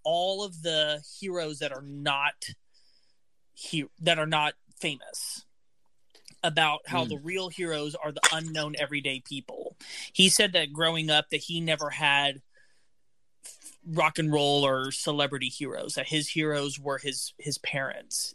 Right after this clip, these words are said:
Speaker 1: the, his teachers, his, the people around him that poured into him, you know, the, the, the bandmates that helped him along the way. And that, you know, that,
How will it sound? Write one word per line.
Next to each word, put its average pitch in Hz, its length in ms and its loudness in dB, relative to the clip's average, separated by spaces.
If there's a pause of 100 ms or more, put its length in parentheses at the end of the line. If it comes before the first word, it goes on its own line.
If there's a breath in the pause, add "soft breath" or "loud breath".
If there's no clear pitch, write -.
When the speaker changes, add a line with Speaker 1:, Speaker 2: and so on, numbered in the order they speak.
(120)
Speaker 1:
the, 131 540 0 (280 soft breath)
his - 180 -4
teachers, - 640 -2
his, 147 280 0
the 156 160 4
people 185 600 2
around 160 360 2
him 151 240 -4
that 143 160 0 (160)
poured 165 400 -4
into 139 280 -8
him, - 420 -16 (360 loud breath)
you 151 100 2
know, 135 160 4
the, 135 180 0 (120)
the, 139 160 -2 (140)
the 147 100 2
bandmates 160 760 2
that 135 400 2 (260)
helped - 340 0
him 147 580 -2
along 143 340 0
the 127 120 -10
way. - 420 0 (920 soft breath)
And 147 180 0
that, 135 440 4 (100)
you 151 140 -4
know, 120 280 -6
that, 160 200 4